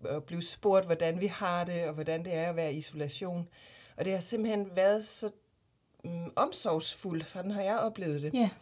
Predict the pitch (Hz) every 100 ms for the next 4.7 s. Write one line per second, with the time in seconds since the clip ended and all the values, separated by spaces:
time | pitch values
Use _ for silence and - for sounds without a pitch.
0 | - - 220 214 185 185 180 226 214 202
1 | 190 180 226 233 220 - 208 202 - 208
2 | - 202 226 240 - 175 - 170 160 -
3 | 233 240 - _ _ - - _ 190 175
4 | 185 226 233 190 190 196 190